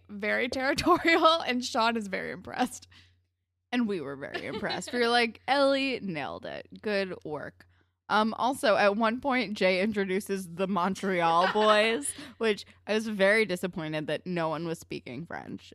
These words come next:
Speaker 2: But I was like, "That is the, like, the least badass gang name I've
Speaker 1: <laughs>
Speaker 2: ever heard in my life.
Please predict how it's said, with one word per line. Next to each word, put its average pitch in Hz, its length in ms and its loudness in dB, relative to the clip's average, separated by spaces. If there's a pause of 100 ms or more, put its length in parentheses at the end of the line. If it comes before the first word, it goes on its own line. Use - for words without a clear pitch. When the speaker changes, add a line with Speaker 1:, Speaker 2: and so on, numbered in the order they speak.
(120)
Speaker 2:
But 202 140 2
I 202 80 4
was 208 180 0
like, 233 200 0
"That 269 140 0
is 349 280 -2
the, 285 100 -2
like, 294 220 -4
the 330 120 -4
least 196 760 -4
badass 147 640 0
gang 156 320 -4
name 185 320 -2
I've 175 240 -2
Speaker 1:
<laughs> - 40 -8
Speaker 2:
ever 175 380 0
heard 220 260 2
in 214 120 4
my 185 180 2
life. 165 300 -2